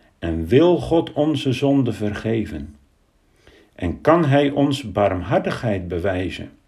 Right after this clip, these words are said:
Daar wist David van. Wij ook? Dan hebben we een vaste pleitgrond bij God de Vader. Dan mogen we vragen of God ons in deze tijd zijn weg wil leren.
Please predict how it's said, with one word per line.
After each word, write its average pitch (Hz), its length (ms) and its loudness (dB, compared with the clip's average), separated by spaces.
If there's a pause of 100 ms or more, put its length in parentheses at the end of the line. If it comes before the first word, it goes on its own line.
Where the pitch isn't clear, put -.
(1500)
Daar 95 180 -4
wist 90 240 -2
David 147 440 2
van. 160 420 -4 (1040)
Wij 120 400 2
ook? 147 380 2 (1300)
Dan 90 180 -4
hebben 90 320 0
we - 60 -6
een 90 140 -4
vaste - 480 0
pleitgrond 135 880 0 (120)
bij 80 240 -10
God - 440 -4
de 120 140 -2
Vader. 104 560 -6 (1000)
Dan 90 180 -2
mogen 95 300 2
we 95 140 2
vragen 127 560 0
of 98 160 -4
God - 260 -2
ons 98 180 -2
in 90 160 -4
deze 147 400 2
tijd 120 340 0
zijn 160 480 0
weg 139 240 0
wil 107 200 -2
leren. 110 560 -2